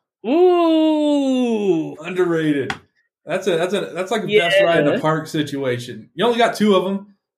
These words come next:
Speaker 2: and, uh, I think just having those in the park escalates your park from, if it's a C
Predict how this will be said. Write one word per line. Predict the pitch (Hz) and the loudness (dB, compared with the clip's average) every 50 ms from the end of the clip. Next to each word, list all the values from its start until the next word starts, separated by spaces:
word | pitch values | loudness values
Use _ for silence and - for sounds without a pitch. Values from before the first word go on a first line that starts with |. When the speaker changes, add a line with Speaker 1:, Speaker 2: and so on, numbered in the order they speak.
| _ _ _ - | _ _ _ -4
Speaker 2:
and, | 160 160 165 165 165 165 | 0 2 2 2 2 2
uh, | 170 170 170 165 165 165 160 | 0 0 0 0 -2 -2 -2
I | 151 175 | -4 -4
think | 170 202 185 170 | -2 -2 -2 0
just | 185 180 - | -2 -2 -2
having | 147 160 165 180 180 185 175 | -2 -2 -2 0 0 0 0
those | 170 175 165 151 | 0 0 -2 -2
in | 131 139 165 180 | -2 -4 -4 -4
the | 165 | -6
park | 156 - 160 165 180 190 196 190 - - _ _ _ _ _ _ - | -6 -4 0 2 2 2 0 -2 -6 -14 _ _ _ _ _ _ -2
escalates | 156 175 - - - 175 170 170 165 165 - | -2 -2 -2 -2 0 2 2 2 2 2 0
your | 156 151 151 | 0 -2 0
park | - 160 160 165 160 160 - - | 0 2 2 2 2 -2 -4 -4
from, | - 151 139 135 131 - _ _ _ _ | -4 -4 -4 -4 -8 -14 _ _ _ _
if | - 143 - 160 | -8 -6 -4 -4
it's | 170 - | -2 -2
a | 143 127 | -4 -4
C | - - 180 185 185 185 180 180 - _ | -4 -2 -2 0 0 0 -2 -4 -8 _